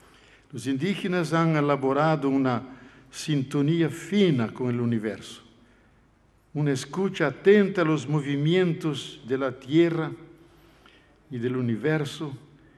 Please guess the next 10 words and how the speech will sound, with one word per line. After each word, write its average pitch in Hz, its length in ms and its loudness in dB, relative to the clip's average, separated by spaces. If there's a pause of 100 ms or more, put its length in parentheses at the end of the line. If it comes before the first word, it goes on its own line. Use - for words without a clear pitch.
(360)
y 127 100 -10
sabe 151 600 0
entender 131 720 -2
cada 151 320 -4
signo 107 520 -6 (360)
que 120 140 -10
viene 120 360 -4
de 107 120 -8
la 110 140 -6
naturaleza. 104 760 -10